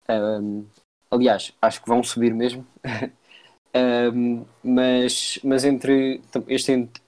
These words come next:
entre este período que estavas a dizer, dois mil e três, dois mil e sete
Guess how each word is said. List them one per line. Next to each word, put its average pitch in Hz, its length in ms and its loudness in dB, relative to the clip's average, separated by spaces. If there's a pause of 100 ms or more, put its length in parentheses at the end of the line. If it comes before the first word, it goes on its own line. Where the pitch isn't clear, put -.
(140)
entre 127 220 -2
este - 140 -6
período 131 300 0
que - 100 -14
estavas 117 280 -2
a 120 220 0
dizer, 123 400 0
dois 117 160 -2
mil 113 140 -4
e 113 60 -4
três, 110 180 -6
dois 107 120 -6
mil 110 160 -6
e 104 60 -6
sete - 460 -6